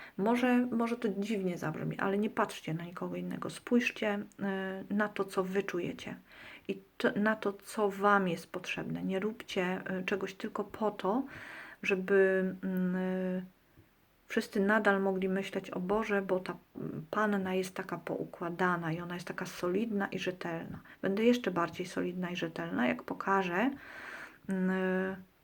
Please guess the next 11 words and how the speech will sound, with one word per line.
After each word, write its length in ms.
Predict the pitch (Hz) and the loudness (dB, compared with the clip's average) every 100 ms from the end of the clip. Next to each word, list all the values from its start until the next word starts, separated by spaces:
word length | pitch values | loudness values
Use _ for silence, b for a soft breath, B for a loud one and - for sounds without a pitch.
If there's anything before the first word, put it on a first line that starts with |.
| _ _ _ _ - | _ _ _ _ -8
jak 140 | - | -6
pokażę, 680 | - - 220 196 185 208 247 - _ _ _ _ _ _ _ - | -6 0 0 2 2 0 -2 -10 _ _ _ _ _ _ _ -6
mm, 840 | 185 185 - - 92 185 196 - _ _ | -4 -2 -2 -2 -2 -2 -6 -12 _ _
że 140 | 190 196 | -8 -8
pewnych 560 | - 233 220 208 196 | 0 2 2 2 2
rzeczy, 460 | 190 196 - 185 185 - 190 180 175 180 180 185 | 2 0 0 0 -2 -4 -4 -2 -4 -4 -6 -4
y, 40 | |
ze 140 | 190 | 0
mną 180 | 190 185 | 2 2
nie 140 | 180 180 | 2 2
można, 400 | 175 170 - | 0 -4 -10